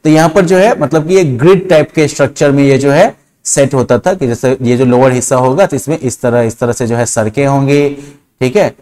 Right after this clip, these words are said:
और बीच में जो है घर बने होंगे और इसके बीच में जो है proper sanitation का system भी था, पानी वानी के बहने के लिए नाले वगैरह की व्यवस्था थी। अब जो citadel पर जो special buildings की बात की जाती है,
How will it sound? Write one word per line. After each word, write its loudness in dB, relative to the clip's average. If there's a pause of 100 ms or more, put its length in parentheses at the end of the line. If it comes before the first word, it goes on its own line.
(160)
और 2
बीच -2
में 0
जो -2
है 0
घर 0
बने 2
होंगे 0 (260)
और 2
इसके -2
बीच -2
में -2
जो -2
है 0
proper -2
sanitation -4
का -2
system -4
भी 0
था, -2
पानी 0
वानी 0
के -2
बहने -2
के -4
लिए -2
नाले 2
वगैरह 2
की -2
व्यवस्था -2
थी। -16 (460)
अब 2
जो 4
citadel 2
पर 2
जो 2
special 0
buildings 2
की -2
बात 0
की -2
जाती -2
है, -4